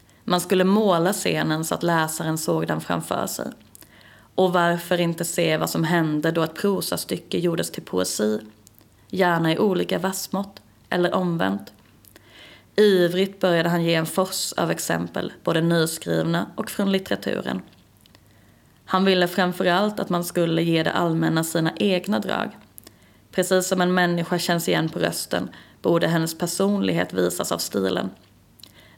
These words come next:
Därför måste språket vara så smidigt att alla fick svängrum i det. Om det skulle spegla olika sorters människor kunde kökens, badstugornas och färgeriernas språk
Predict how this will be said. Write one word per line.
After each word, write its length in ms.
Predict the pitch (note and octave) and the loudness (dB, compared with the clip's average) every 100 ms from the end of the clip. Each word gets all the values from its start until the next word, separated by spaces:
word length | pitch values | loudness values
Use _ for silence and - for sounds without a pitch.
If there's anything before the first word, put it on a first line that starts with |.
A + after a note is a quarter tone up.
| _ | _
Därför 400 | F3+ F3 E3+ F3 | 2 2 2 2
måste 300 | F3 E3+ - | 0 -2 -8
språket 480 | - F3 E3 E3+ | 0 0 0 -2
vara 160 | F3 E3 | 0 0
så 120 | E3 | -2
smidigt 480 | E3 F#3+ F3+ E3+ E3+ | -4 0 0 0 -2
att 120 | F3+ - | -4 0
alla 360 | G3+ F#3 F3 | 0 2 -2
fick 180 | F#3 G#3 | -4 -8
svängrum 520 | - G3+ E3+ E3 E3+ | -2 -2 0 -2 -4
i 80 | - | -4
det. 160 | - - - _ - _ _ - - - - - | -6 -8 -12 _ -20 _ _ -20 -20 -20 -16 0
Om 180 | G3+ | 2
det 80 | G3+ | 2
skulle 220 | G3 G3 | 2 0
spegla 400 | F#3+ - F3+ F#3+ | 0 2 2 4
olika 320 | G#3+ G3 F#3+ G#3 | 2 2 0 0
sorters 340 | - G#3+ E3+ | 0 0 0
människor 580 | F3+ E3 E3 F3+ E3+ - | 2 2 0 -2 -4 -2
kunde 280 | - F3 E3+ | 0 0 0
kökens, 640 | - F#3 G3 G3 F#3 F3+ | 2 2 2 0 -2 0
badstugornas 840 | F#3+ F#3+ E3 - E3+ E3+ E3+ E3+ | 0 0 0 -2 0 0 0 -2
och 100 | - | -4
färgeriernas 760 | F3 F3 E3+ E3+ F3+ G3+ G3 G3 | -4 0 2 2 2 2 0 -2
språk 380 | - - E3 | -2 -4 -4